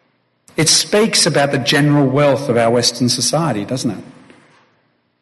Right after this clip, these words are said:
There is a fair bit of wealth here in Perth. Now, I understand some people struggle. I do understand that. But I find myself comparing myself to my immediate neighbour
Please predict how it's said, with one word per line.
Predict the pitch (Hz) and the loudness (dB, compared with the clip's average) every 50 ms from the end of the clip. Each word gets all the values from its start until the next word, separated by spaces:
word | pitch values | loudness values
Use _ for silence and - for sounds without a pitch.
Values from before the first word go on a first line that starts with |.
| _ _ _ _ - | _ _ _ _ 0
There | 147 160 180 175 151 | 2 2 2 2 2
is | 123 107 104 107 123 160 - - - - - - - - - - - - _ _ _ _ - - _ - _ _ _ - | 0 -2 -2 -4 -2 -2 0 0 0 -2 -4 -6 -10 -20 -20 -20 -20 -20 _ _ _ _ -20 -20 _ -20 _ _ _ -4
a | - 127 | -4 -4
fair | 123 - - 135 123 127 | -4 -2 0 0 0 2
bit | - 123 117 | 2 0 -2
of | 117 - 113 | -2 -2 0
wealth | 113 110 110 107 110 - - - - - - - - _ _ _ _ _ _ _ | 0 2 2 0 -2 -4 -12 -14 -16 -20 -20 -20 -20 _ _ _ _ _ _ _
here | - - - 131 123 117 117 113 113 113 113 - - | -18 -8 -2 0 2 2 4 2 2 0 -2 -2 -2
in | - 117 113 107 | -2 0 0 -2
Perth. | - - 110 101 98 98 - - | -2 -2 -2 -2 -2 -4 -6 -4
Now, | 120 117 123 | -2 0 0
I | |
understand | 123 127 123 - - 127 120 113 110 | 2 0 0 0 0 0 0 0 0
some | - 127 113 | -2 -2 -2
people | 110 - 113 107 - 110 - | -4 -4 -6 -4 -4 -6 -6
struggle. | - - - 120 107 104 98 98 110 - - - - | -6 -4 -2 -2 -4 -4 -4 -10 -12 -16 -20 -18 -8
I | - 110 | -8 -8
do | 104 - 123 113 | -6 -4 -2 0
understand | 110 107 107 101 - - 113 104 101 98 | 0 0 -2 -4 -4 -4 -4 -6 -6 -6
that. | 98 101 - - - - - - - - - - - - - - - - - - - _ _ _ _ _ _ _ _ - | -8 -12 -16 -18 -20 -20 -20 -20 -20 -20 -20 -20 -20 -20 -20 -20 -20 -20 -20 -20 -20 _ _ _ _ _ _ _ _ -2
But | - 139 131 | 0 2 2
I | 139 139 151 170 190 175 | 4 4 4 4 2 2
find | - - 135 123 120 | 0 0 0 0 2
myself | 117 113 110 110 - - 107 104 - | 0 0 0 0 0 0 0 -2 -2
comparing | - 123 113 - - 127 127 123 123 120 | -2 -4 -4 -2 0 2 2 2 2 2
myself | 120 117 113 - - 117 113 113 - | 2 0 0 0 0 0 -2 -2 -4
to | - 127 | -4 -2
my | 117 117 113 117 | -2 0 0 0
immediate | 113 113 117 127 127 131 127 131 127 123 | 0 0 2 2 2 2 2 0 0 0
neighbour | 147 123 110 110 107 - 95 - - | -2 -2 -2 -2 -4 -6 -8 -10 -12